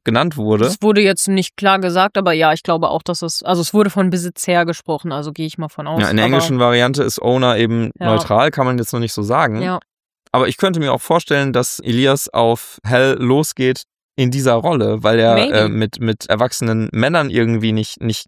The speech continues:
Speaker 1: klarkommt, vielleicht wegen Sachen, die passiert sind.
Speaker 2: Ja, maybe.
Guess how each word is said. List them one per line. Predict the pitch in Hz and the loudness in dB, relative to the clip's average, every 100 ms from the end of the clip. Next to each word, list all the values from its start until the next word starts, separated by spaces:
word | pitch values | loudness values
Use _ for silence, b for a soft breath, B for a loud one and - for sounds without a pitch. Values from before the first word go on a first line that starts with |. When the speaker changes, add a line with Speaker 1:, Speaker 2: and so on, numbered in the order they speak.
| - | -4
Speaker 1:
klarkommt, | 110 107 - 123 156 | 0 2 0 -2 -2
vielleicht | 117 113 - | 0 0 0
wegen | 113 110 | 0 2
Sachen, | 110 117 120 | 0 0 -4
die | 113 | -4
passiert | 113 - 107 104 | -4 -2 -2 -2
sind. | - 131 | -2 -2
Speaker 2:
Ja, | 196 226 | 0 -2
maybe. | - 196 208 175 | -2 -4 -2 -6